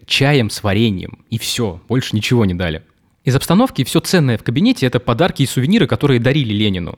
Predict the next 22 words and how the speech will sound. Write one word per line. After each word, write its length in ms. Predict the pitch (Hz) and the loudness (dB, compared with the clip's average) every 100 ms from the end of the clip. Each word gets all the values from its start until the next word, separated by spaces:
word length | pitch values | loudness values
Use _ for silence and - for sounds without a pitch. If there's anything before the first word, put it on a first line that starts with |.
| _ | _
А 80 | 117 | 0
ещё 180 | 123 254 | 2 2
там 140 | - | 2
есть 160 | 165 - | 2 0
прикольная 420 | 120 - 147 127 | -2 2 2 2
карта 320 | - 175 - | 0 -2 -4
путей 240 | - 120 135 | -4 0 0
сообщения 520 | 131 123 - 131 101 | 0 -2 2 2 2
тех 200 | 117 - | -2 -2
лет, 220 | 117 - | -2 0
её 200 | 120 123 | 2 2
интересно 400 | 113 139 139 - | 2 2 0 0
поразглядывать. 640 | 101 113 120 127 98 90 - | -2 0 2 2 0 -6 -4
Там, 100 | - | -2
кстати, 240 | 135 147 151 | 0 0 2
очень 240 | 151 143 | 2 2
подробно 500 | 127 120 135 185 127 | 0 2 2 4 2
прорисован 520 | 107 123 110 151 127 | 0 -2 0 2 2
Кавказ, 500 | 110 - - 120 - | 0 -2 -2 -2 -2
его 140 | 110 113 | -2 -2
раскрашивали 520 | 104 135 147 131 110 | -2 -2 0 0 2
вручную. 640 | 110 120 - 135 107 85 | 2 0 2 2 2 -4